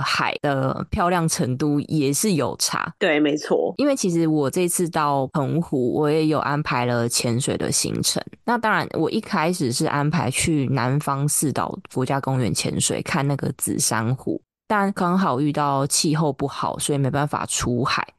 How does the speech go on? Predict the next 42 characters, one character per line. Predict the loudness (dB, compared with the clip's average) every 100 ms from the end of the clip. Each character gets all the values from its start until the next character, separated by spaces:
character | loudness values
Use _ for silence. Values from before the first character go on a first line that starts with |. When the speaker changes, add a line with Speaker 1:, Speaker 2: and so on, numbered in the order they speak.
| _ _
Speaker 1:
我 | -2
们 | 0 0
就 | 0 0
改 | 0 -4 -2
在 | -2 0 0 -2
周 | 0 2
围 | 2 0
的 | 0 0 0
海 | 0 0
港 | 0 -2 -2
边 | 0 0 0
潜 | 0 -2 -2
水。 | 0 -2 -4 -12 _
那 | -2 0
个 |
水 | 2 2 2 2
真 | 2 2
的 |
是 | 2 -2 -4
浊 | -4 2 2
到 | 4 4
我 | 4 2
真 | 2
的 | 2
是 | 2 0
不 | 0
知 | 2 2
道 | 4 4
我 | 2
在 | 2 2
潜 | 0 -2 -2 -2
什 | -2
么 | -2
东 | 0 2 2
西。 | 2 0 2 0 0 _ _
<laughs> | -6 -2 -2 _ -10 -8 -4 -2 0 -2 0 -4 -4 _ _
Speaker 2:
你 | -2
知 | 2
道 | 4
为 | 4
什 | 2 -4
么， | -4